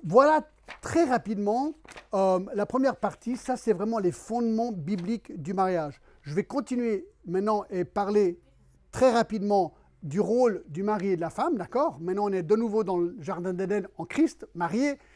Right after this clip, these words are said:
voici, et ensuite, Meg, tu pourras venir, on fera quelques peut-être, euh, commentaires, questions-réponses. Mais, euh, on va au, à la deuxième page. Et il faudrait quand même noter deux, trois trucs vraiment importants par rapport au mariage, d'accord ?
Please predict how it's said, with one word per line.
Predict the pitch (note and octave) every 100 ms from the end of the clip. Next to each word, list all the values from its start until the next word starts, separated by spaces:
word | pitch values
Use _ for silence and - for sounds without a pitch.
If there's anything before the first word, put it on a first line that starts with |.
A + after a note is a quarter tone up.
| _ _ -
voici, | F3+ - B3 C4 D4+
et | F#3+
ensuite, | F#3+ B3+ B3 - _ -
Meg, | G3+ G#3+ G#3+
tu | -
pourras | F3 G3
venir, | F3+ G3 A#3 F#3+
on | F3
fera | - -
quelques | G3 F3+ F#3+
peut-être, | - E3+ F#3 - -
euh, | E3
commentaires, | - F3 E3+ F#3 F3+ -
questions-réponses. | E3 F3 D#3 - C3+ - _ _ - - -
Mais, | G#3
euh, | G#3+ F3+ -
on | F#3+
va | G#3+ G#3+
au, | F#3+ G#3
à |
la | F#3+ F3+
deuxième | D#3+ G3+ G#3 G3
page. | A3 D4 - _ _ _ _ _ _ _ _ _ _ _ _ - A3+ - F3 D3 - _ _ _ _ _ _ _ _ - - - - - _ _ _ - - - - _ -
Et | G3+ G#3
il |
faudrait | G3 G3+ G#3+
quand | A3
même | A3 A3 G#3+ A3
noter | A#3+ G#3 G#3+ A3
deux, |
trois | A#3 G#3 G3+
trucs | A3+ G3
vraiment | G#3 A#3
importants | G3+ F3+ - G#3
par | F3+
rapport | E3 E3 F3+
au | E3+
mariage, | C#3 C#3+ B2
d'accord ? | D#3+ G#3+ -